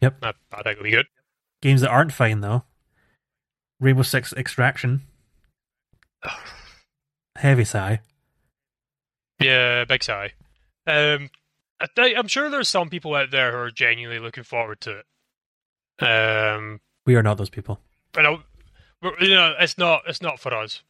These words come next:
Speaker 2: Um, like, I, I, I was genuinely hoping it was gonna be one of those games that would be kind, not necessarily like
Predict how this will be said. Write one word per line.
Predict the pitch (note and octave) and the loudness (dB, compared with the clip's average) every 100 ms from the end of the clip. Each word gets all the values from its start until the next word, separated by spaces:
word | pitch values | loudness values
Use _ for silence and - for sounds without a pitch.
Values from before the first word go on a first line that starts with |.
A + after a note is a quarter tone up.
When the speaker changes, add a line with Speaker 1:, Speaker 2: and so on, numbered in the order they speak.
| B2+ | -2
Speaker 2:
Um, | A#2 A#2 A2+ A2+ A#2 _ _ _ _ | 0 0 -2 -6 -14 _ _ _ _
like, | D#3+ | 0
I, | D#3 - | 0 -2
I, | F3 - _ _ _ - | -8 -8 _ _ _ -2
I | F3+ | 0
was | F3 | 0
genuinely | - D#3+ D#3 E3 D#3+ D3+ | -2 0 0 -2 -6 -6
hoping | C#3+ C3+ D#3 | -4 -6 -6
it | D3 | -8
was | B2+ | -8
gonna | C3 | -6
be | B2 | -4
one | A#2+ | -4
of | A#2+ | -6
those | A#2+ B2 | -4 0
games | A#2+ A#2+ - | 0 0 -2
that | B2 A#2+ | -2 -2
would | A#2 _ _ _ _ | -12 _ _ _ _
be | C3 | -12
kind, | - C#3 D#3 | -2 -2 0
not | F#3 A3 G3 | 0 0 0
necessarily | F#3+ F#3 - - E3 D3+ D#3 D3+ C#3 | -4 -4 -4 -6 0 0 0 -6 -6
like | B2+ B2+ C3+ E3 - - | -6 -4 -4 -6 -10 -20